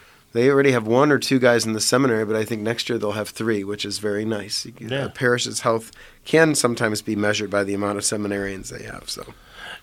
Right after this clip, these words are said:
Speaker 2: And welcome to Pentecost. Pentecost Sunday coming up, so we have readings for this week. What were you thinking about?
Speaker 1: Come, Holy Spirit. I'm thinking just in general that the Holy Spirit is the Lord, the giver of life,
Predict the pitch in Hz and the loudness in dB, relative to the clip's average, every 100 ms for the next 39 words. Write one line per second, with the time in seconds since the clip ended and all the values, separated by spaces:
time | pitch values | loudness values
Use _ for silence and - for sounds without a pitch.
0 | - 98 95 127 151 147 131 147 160 - | -6 -4 4 6 6 2 4 4 4 6
1 | 101 117 - - - 127 - 131 117 143 | 8 8 6 2 2 2 6 6 8 4
2 | 151 117 110 120 107 101 110 135 - 117 | 6 4 4 0 -2 2 0 0 -2 0
3 | 104 104 107 101 113 117 107 - 104 104 | 2 2 0 0 0 0 -2 -4 -4 -4
4 | - 131 139 - - - 107 110 104 104 | -2 -2 -4 -10 -18 -16 -10 -8 -6 -6
5 | 101 92 87 85 87 - - - - - | -6 -8 -8 -6 -8 -10 -14 -14 -4 2
6 | 165 165 175 147 - - 156 156 123 123 | 6 10 10 10 6 6 8 10 10 8
7 | - - - - 208 - - 175 165 139 | -6 -20 -2 4 4 2 2 4 6 6
8 | 131 151 143 127 127 127 127 107 110 104 | 6 4 4 6 6 6 6 2 -2 0
9 | 131 123 - 123 123 113 - 104 120 123 | 4 4 2 4 4 4 0 2 4 4
10 | 107 113 104 104 98 113 131 139 | 0 -2 0 -4 0 4 4 2